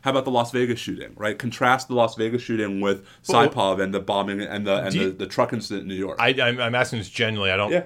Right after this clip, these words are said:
Speaker 2: have a good, strong recollection with Vegas. Were, were people not using the word terrorism? Was that
Speaker 1: It was a fight, right? I mean, there was, it was, right, the, there were plenty of folks on the scene, commentators, I think some local officials calling it an act of terrorism,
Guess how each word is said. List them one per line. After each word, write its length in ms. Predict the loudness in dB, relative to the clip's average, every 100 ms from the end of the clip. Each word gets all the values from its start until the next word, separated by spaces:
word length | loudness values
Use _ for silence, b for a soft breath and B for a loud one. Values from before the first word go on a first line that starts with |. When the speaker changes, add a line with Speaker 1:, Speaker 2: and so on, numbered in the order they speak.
| -4
Speaker 2:
have 160 | -4 -2
a 60 | -4
good, 260 | -4 -4
strong 240 | -2 -2 -2
recollection 460 | -2 -2 -2 -2
with 100 | -10
Vegas. 580 | -4 2 2 2 -2 -4
Were, 200 | -4 -4
were 160 | -4 -8
people 260 | -6 -6
not 340 | -6 -4 -4 -4
using 220 | -8 -8
the 80 | -6
word 220 | -6 -4
terrorism? 640 | -2 -2 -2 -8 -10 -10
Was 120 | -8 -4
that 180 | -4 2
Speaker 1:
It 80 |
was 100 | 4
a 60 | 4
fight, 340 | 2 0 0 2
right? 180 | 4 6
I 40 |
mean, 120 | 4
there 100 | 4
was, 200 | 4 2
it 100 | 0
was, 320 | 2 2 0
right, 200 | 2 2 2
the, 200 | 0 B B
there 120 | 4
were 60 | 4
plenty 280 | 4 2 2
of 100 | 2
folks 300 | 2 2 -2
on 260 | 0 0
the 80 | 0
scene, 460 | 0 0 0 -2 -4
commentators, 880 | -2 0 0 -2 -2 0 2 0 -4 B
I 60 | -2
think 160 | -2
some 180 | 0 0
local 280 | 2 2 2
officials 400 | -2 -4 -6 -10
calling 320 | -2 0 2
it 100 | -2
an 80 | -4
act 220 | -2 -2
of 80 | -6
terrorism, 640 | -2 0 2 0 -2 -8